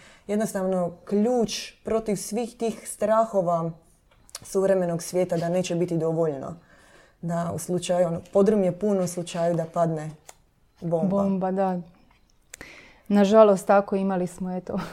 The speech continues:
Speaker 2: <laughs> prilike
Speaker 1: U, u
Speaker 2: iskušati.
Speaker 1: ljudskoj civilizaciji ostali su ti P T S P-ovi od prijašnjih
Speaker 2: Mm,
Speaker 1: vremena.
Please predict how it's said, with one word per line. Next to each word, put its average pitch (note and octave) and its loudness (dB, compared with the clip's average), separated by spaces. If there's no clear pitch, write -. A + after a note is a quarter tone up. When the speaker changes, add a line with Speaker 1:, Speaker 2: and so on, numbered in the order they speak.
Speaker 2:
<laughs> - -20
prilike F#3+ -8
Speaker 1:
U, G#3 2
u G#3+ 0
Speaker 2:
iskušati. G3 0
Speaker 1:
ljudskoj G#3+ 2
civilizaciji F#3+ 2
ostali G3+ 2
su F3 -6
ti F#3 -4
P G3+ -4
T G3+ 2
S F#3+ -6
P-ovi E3 0
od E3 -4
prijašnjih F3+ 0
Speaker 2:
Mm, E3 -4
Speaker 1:
vremena. E3 -4